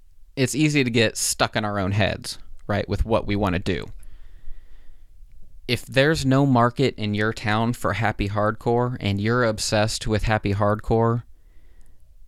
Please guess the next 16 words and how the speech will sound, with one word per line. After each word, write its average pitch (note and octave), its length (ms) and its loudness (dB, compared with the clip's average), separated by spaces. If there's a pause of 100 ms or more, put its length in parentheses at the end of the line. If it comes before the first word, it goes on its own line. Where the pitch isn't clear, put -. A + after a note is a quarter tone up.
(140)
you A#2 160 -2
can C#3+ 160 2
be B2+ 100 4
as A2+ 140 2
obsessed D3 560 2
as A#2 160 4
you A2+ 120 4
want, B2 380 4 (240)
but A2+ 200 0
you G#2+ 120 -2
probably A#2+ 640 2
can't A2 340 0
throw A2 300 4
a F#2+ 60 0
happy G2+ 320 0
hardcore G2+ 720 0